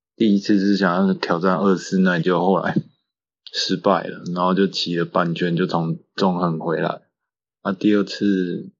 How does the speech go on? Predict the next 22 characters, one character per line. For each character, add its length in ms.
二 160
十 140
九 200
个 120
小 240
时， 400
也 140
差 160
不 120
多 200
绕 240
一 60
圈 360
台 200
湾 220
这 80
样 160
子。 180
这 140
都 180
不 140
是 500